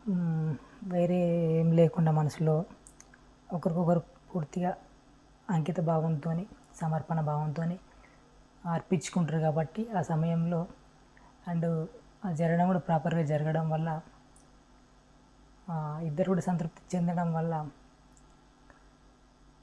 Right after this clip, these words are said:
నాడి శుద్ధి ఇద్దరికి కూడా జరుగుతాయన్నమాట. అట్లా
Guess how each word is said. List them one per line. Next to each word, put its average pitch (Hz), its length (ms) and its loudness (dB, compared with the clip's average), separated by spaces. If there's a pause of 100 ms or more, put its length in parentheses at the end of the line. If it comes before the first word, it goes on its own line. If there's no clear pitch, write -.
(640)
నాడి 170 260 -6
శుద్ధి 175 360 -4
ఇద్దరికి 165 400 -4
కూడా 165 180 -2
జరుగుతాయన్నమాట. 143 640 -2 (1400)
అట్లా 139 200 -6